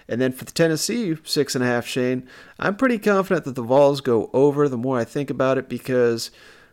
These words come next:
I just think that, uh, particularly with their schedule, they don't have a Power Five team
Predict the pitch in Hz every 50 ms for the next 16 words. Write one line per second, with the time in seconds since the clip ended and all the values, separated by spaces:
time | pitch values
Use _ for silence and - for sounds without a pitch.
0 | _ _ _ - 127 165 180 190 175 - - 170 160 156 143 - - 143 131 127
1 | 131 - - 127 127 123 120 - 127 - - 190 196 - 180 147 147 143 - 110
2 | 95 - - - 139 135 135 131 135 131 127 123 131 139 139 139 131 143 131 113
3 | 110 107 98 98 101 - - 135 131 139 147 143 135 - - 131 127 131 131 127
4 | - - - 135 127 127 127 120 113